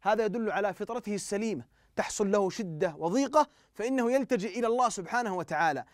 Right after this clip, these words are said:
يلتجئ إلى الله سبحانه وتعالى ولو كان مشركا فإنه يلتجئ إلى الله سبحانه وتعالى وقت الشدة كما سيأتي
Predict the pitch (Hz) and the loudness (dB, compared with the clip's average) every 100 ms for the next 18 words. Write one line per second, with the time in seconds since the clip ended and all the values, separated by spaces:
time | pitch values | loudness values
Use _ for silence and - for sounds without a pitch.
0 | _ - 240 233 220 185 208 214 208 180 | _ 4 4 4 -2 -2 -2 0 0 -4
1 | 160 214 202 202 202 233 277 311 _ _ | -4 -2 -2 -2 0 2 2 0 _ _
2 | _ - 302 392 370 - 311 294 311 285 | _ 8 8 8 4 6 6 6 -2 -2
3 | 254 254 233 196 123 _ _ 233 277 277 | -4 0 0 -2 -6 _ _ -2 0 2
4 | 262 339 285 226 240 247 254 233 208 202 | 4 2 2 -2 0 2 2 2 0 0
5 | 254 247 220 294 - 262 - 240 165 165 | 2 2 4 4 4 -8 -4 -4 -2 -4
6 | - _ - 208 240 240 240 220 233 240 | -4 _ 0 2 4 2 2 0 -2 -4
7 | 233 | -4